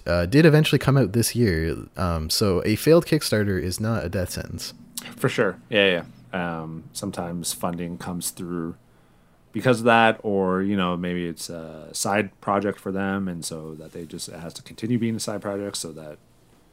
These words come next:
Speaker 2: it comes out a little bit later. But
Speaker 1: Mm-hmm.
Speaker 2: whatever the case, um, it, it looks pretty cool. I'm excited for it. Have they
Speaker 1: Me
Speaker 2: done
Speaker 1: too.
Speaker 2: something before? Is this, like, their first game, Naturally Intelligent?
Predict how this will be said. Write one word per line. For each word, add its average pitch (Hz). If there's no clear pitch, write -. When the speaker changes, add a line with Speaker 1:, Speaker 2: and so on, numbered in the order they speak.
Speaker 2:
it -
comes 90
out 80
a 80
little 85
bit 82
later. 131
But 98
Speaker 1:
Mm-hmm. 113
Speaker 2:
whatever 123
the 107
case, -
um, 90
it, 98
it 95
looks -
pretty 139
cool. 160
I'm 104
excited 95
for 107
it. -
Have 117
they 196
Speaker 1:
Me 185
Speaker 2:
done 202
Speaker 1:
too. 196
Speaker 2:
something 160
before? 151
Is 147
this, 139
like, 139
their 127
first -
game, 143
Naturally 131
Intelligent? 123